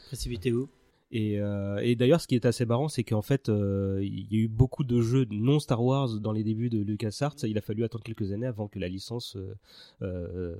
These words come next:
Speaker 2: principale, j'aimerais dire, se, se, se, euh, voit des petits frères vidéoludiques. Et, euh, mais c'est marrant parce que de toutes les productions LucasArts, c'est, c'est, c'est tout ce que t'as cité, c'est tout ce qui est pas Star Wars,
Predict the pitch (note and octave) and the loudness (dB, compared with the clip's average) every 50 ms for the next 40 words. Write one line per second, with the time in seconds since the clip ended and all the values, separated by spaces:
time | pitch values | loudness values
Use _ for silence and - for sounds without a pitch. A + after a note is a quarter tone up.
0 | F#2+ G2+ G#2 G2+ G2+ - - A2 - - A2 G#2 A#2+ A#2+ A#2+ G#2+ G2+ G2 G2 F#2+ | -10 -12 -12 -14 -14 -12 -10 -10 -8 -8 -6 -4 -4 -4 -2 -4 -4 -4 -6 -4
1 | G2+ A2+ G#2+ G2 F#2 - - G2 - - G#2 F#2+ - - G2 F#2+ F2+ F2+ F2+ F2+ | -4 -6 -6 -6 -8 -10 -10 -12 -10 -10 -10 -10 -10 -8 -8 -6 -6 -4 -6 -6
2 | F2 F2 F2 F2 F#2 F#2+ F#2+ _ _ _ _ _ _ - G#2+ F#2 F2+ G2 G2+ G#2+ | -6 -6 -6 -6 -8 -10 -12 _ _ _ _ _ _ -8 -6 -6 -6 -4 0 2
3 | A#2 A#2 A#2+ B2 A2 G#2+ G#2 F#2+ G#2+ - - A#2+ - - A2+ - - A#2 A#2 A2+ | 4 4 6 4 4 2 2 0 -2 -2 -2 -4 -4 -6 -8 -4 -2 -2 0 0
4 | G#2 G2+ F#2+ G2+ G#2 G#2 G#2 G2 G2+ G2 A#2+ D3 - - - _ _ _ _ _ | -2 -4 -4 -4 -4 -2 -2 -2 -2 -2 -4 -4 -6 -8 -18 _ _ _ _ _
5 | _ _ _ _ _ _ _ _ _ _ - - _ B2 B2 A#2+ A2+ A2 G#2 G2+ | _ _ _ _ _ _ _ _ _ _ -20 -6 _ 4 4 6 6 6 4 4
6 | G2 G2 G2 G2 G2 F#2+ F#2 F2+ F#2+ F#2+ F2+ F2 F2 F2 F2+ F2+ F#2 G2 G2+ - | 2 2 0 0 0 -2 -2 -2 -4 -4 -4 -4 -4 -4 -2 0 0 0 0 0
7 | - G#2+ G#2 B2+ D3 - A#2 - A2+ G#2+ G2 - _ _ _ _ - G#2 A#2+ A2 | 0 0 2 2 2 0 0 0 0 -2 -2 -6 _ _ _ _ -4 -2 -2 -2
8 | G#2 _ _ - C#3 C#3 C3 B2 A#2+ - - C3 A2 A2 - - A2+ G2+ - G#2+ | -4 _ _ -6 -4 0 2 2 2 2 0 -2 -2 -2 -2 -2 -2 -2 -2 -2
9 | - D#3 D#3 - - - A2+ - - - A#2 G#2+ - - A#2+ - D3 - - C#3 | -2 -2 -2 -2 -2 -4 -4 -4 -4 -4 -4 -4 -6 -8 -10 -8 -6 -2 0 0
10 | - C3 A#2 - - A#2+ - D3 D3+ - A#2 - - D#3 D#3+ D#3 - - B2 A#2 | 2 2 0 0 0 0 0 0 0 0 -2 -6 -4 -6 -6 -6 -4 -4 -2 -2
11 | - - C#3 - - C#3 A2+ B2+ C3 C3+ C#3 C#3+ | 0 0 0 2 2 2 2 2 2 2 2 0